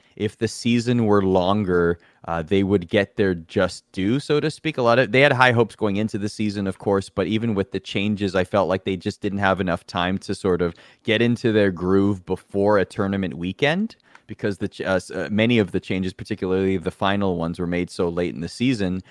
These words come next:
that now they're hoping that momentum will be built in the postseason, especially now that they're in a do or die situation so early in the playoffs. So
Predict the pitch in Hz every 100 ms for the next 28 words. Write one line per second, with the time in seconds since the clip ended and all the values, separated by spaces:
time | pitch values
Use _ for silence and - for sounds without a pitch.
0 | - _ 95 101 92 87 92 101 110 101
1 | 92 87 - _ 90 104 98 - 131 135
2 | 123 107 98 98 95 92 98 - 101 92
3 | 90 85 85 85 _ - 95 101 82 107
4 | 104 90 - - _ _ - 139 131 110
5 | - 127 123 - - 104 90 90 87 87
6 | - - 92 - - 131 - 120 110 98
7 | 104 113 101 98 95 - 98 95 95 92
8 | 85 110 101 95 95 95 95 101 - 95
9 | 95 104 - 95 - 92 - 107 104 98
10 | 90 82 80 - 107 82 80 - - -
11 | - _ _ _ - 107 95 87 87